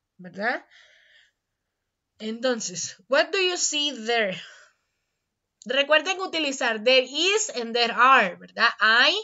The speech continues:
en singular y en plural. Oraciones completas. Entonces, you have to say, voy, I'm going to give the instructions with this, eh, example. Voy a dar entonces el ejemplo con este de aquí.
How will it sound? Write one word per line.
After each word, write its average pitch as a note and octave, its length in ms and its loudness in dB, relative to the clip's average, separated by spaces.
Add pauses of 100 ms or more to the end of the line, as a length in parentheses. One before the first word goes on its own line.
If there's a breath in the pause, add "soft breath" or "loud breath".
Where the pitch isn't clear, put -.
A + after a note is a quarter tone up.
(360)
en A#3+ 160 -4
singular B3+ 720 0
y C4+ 160 0
en B3+ 220 0
plural. A#3+ 680 -4
Oraciones A#3+ 680 -2
completas. C#4 840 0 (360 loud breath)
Entonces, F3+ 540 -10 (300 soft breath)
you D4 200 -8
have C#4 200 -4
to C#4+ 100 -8
say, A3 440 -4
voy, B3+ 160 0
I'm C4+ 260 2
going E4 220 4
to D#4+ 100 -6
give C#4+ 260 -6
the D4 80 0
instructions C#4+ 600 -2
with G#3 280 -6
this, A#3+ 320 2 (120)
eh, G#3 340 -4
example. A3 560 -4
Voy A3 160 -2
a B3+ 100 0
dar C4+ 180 -2
entonces C4 400 -10
el A#3 100 -4
ejemplo A3+ 400 -8
con F#3 200 -12
este F#3 260 -10
de G3+ 60 -6
aquí. B3 400 -2